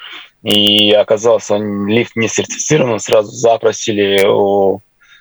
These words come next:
поставщика, что, что это, что это будет стоить. Вот от шестьсот семьдесят, по-, по-моему, до девятьсот. Там три, три лифта в доме, у каждого лифта там, смотря сколько там этажей и все остальное.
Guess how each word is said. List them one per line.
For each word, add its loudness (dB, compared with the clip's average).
поставщика, 0
что, 0
что 0
это, -2
что -4
это -2
будет -4
стоить. -2
Вот -10
от 0
шестьсот -2
семьдесят, -2
по-, 2
по-моему, 0
до 0
девятьсот. -4
Там -4
три, -2
три -2
лифта -2
в -10
доме, 0
у -4
каждого -2
лифта -4
там, -2
смотря -2
сколько -4
там -2
этажей -2
и -14
все -4
остальное. -4